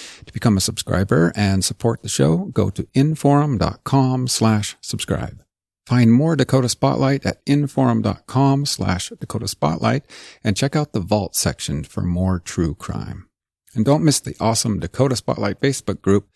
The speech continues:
To join, go to facebook dot com slash groups slash Dakota Spotlight.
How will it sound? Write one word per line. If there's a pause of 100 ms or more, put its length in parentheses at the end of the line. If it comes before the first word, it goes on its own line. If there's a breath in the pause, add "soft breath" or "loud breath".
To
join,
go
to
facebook
dot
com
slash
groups
slash
Dakota
Spotlight.